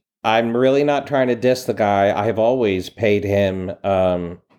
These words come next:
a certain amount of respect, because if you think what he did was easy, it was. Yeah, I, no. It takes a lot of work and a certain level of talent. It also takes a shamelessness, don't get me wrong,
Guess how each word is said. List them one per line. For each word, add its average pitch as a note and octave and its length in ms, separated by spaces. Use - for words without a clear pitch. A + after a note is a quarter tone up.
a G2+ 60
certain A#2 280
amount G#2+ 160
of G2+ 40
respect, G2 600
because F#2 540
if - 180
you G2+ 60
think C3 280
what B2 120
he G#2+ 140
did G2 340
was F#2 160
easy, F2+ 460
it F#2 100
was. F2+ 280
Yeah, G#2+ 220
I, G#2 360
no. G2 240
It C3 160
takes C#3+ 260
a B2 60
lot C3 240
of F#3+ 60
work C3+ 440
and A#2 240
a G#2+ 60
certain C#3+ 320
level A#2+ 260
of A2+ 80
talent. G2+ 640
It A#3 100
also C#4+ 240
takes A3 300
a - 40
shamelessness, A#2+ 920
don't C#3 200
get D3+ 140
me A#2 100
wrong, G#2+ 540